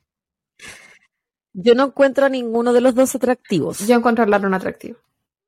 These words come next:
Speaker 1: No son mi gusto. Me lo imaginé.
Speaker 2: <laughs> El
Speaker 1: Porque a vos te gustan todos, po, weón.
Speaker 2: <laughs> Mentirosa, weona.
Speaker 1: Tengo otro
Speaker 2: Acepto todo porque
Speaker 1: tengo
Speaker 2: no
Speaker 1: otro
Speaker 2: soy,
Speaker 1: variado, la
Speaker 2: no soy
Speaker 1: Claudia.
Speaker 2: quién para <laughs> rechazar. Lo acepto.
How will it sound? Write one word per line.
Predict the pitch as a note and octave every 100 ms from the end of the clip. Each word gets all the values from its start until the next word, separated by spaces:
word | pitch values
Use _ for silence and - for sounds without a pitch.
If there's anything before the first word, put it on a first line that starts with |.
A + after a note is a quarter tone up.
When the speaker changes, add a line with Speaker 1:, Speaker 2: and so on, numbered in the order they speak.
| _ _ _
Speaker 1:
No | G3 G3+
son | B3+
mi | B3
gusto. | B3 B3 - B2+ - _ _ _ _ _ _ _ _ _ _ _ _ _ _ _ _ _ _
Me | B3+ C4+
lo | C4
imaginé. | B3 - F#3 A2+
Speaker 2:
<laughs> | - A#3 - - C#4 D#4 A3
El | - G#3 F#3+ _
Speaker 1:
Porque | G3+ F#3+
a | F#3
vos | F3+
te | F3
gustan | E3+ E3 D3+
todos, | G3+ G3
po, | G#3+
weón. | G#3+ A#3+ E4 - E4 -
Speaker 2:
<laughs> | D#4 C#4+ C4+
Mentirosa, | C4 B3+ B3 G#3+ A#3+ B3 G#3+
weona. | G#3+ A#3 B3+ A#3 G#3+ G4+ A#4+ A#4 G#4+ G4 D#4
Speaker 1:
Tengo | B3 A3 A3+
otro | - B3+
Speaker 2:
Acepto | G#3+ G3 C#4+ D4 - F#4+
todo | F#4 D#4+ F#4+ D#4
porque | D4+ D4+ G#3+
Speaker 1:
tengo | G#3
Speaker 2:
no |
Speaker 1:
otro | G3 G#3
Speaker 2:
soy, |
Speaker 1:
variado, | F#3+ G3 G#3 A3+
la |
Speaker 2:
no |
soy | A#3 B3 F3 D#3+
Speaker 1:
Claudia. | F3
Speaker 2:
quién | A#3 C#4+ F4+ C5+ _ -
para | G#4 F4+
<laughs> |
rechazar. | G#4+ - - G#4+ - F#3 - F4 D4+ _
Lo | G#3
acepto. | - - B3 F#3+ _